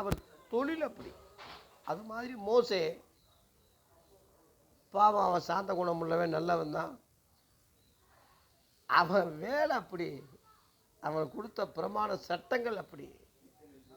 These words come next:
கண்ணுக்கு கண்ணு, பல்லுக்கு பல்லு, வெட்டுக்கு வெட்டு, குத்து குத்து.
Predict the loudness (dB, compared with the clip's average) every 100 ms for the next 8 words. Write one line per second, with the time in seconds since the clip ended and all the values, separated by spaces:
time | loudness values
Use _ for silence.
0 | -18 0 2 2 0 -2 -4 -4 -4 -2
1 | 0 0 -2 -4 -6 -4 -2 -2 0 -2
2 | -2 -2 -2 -4 -4 -6 -6 -6 -8 -10
3 | -10 -12 -4 -2 -2 -6 -8 -10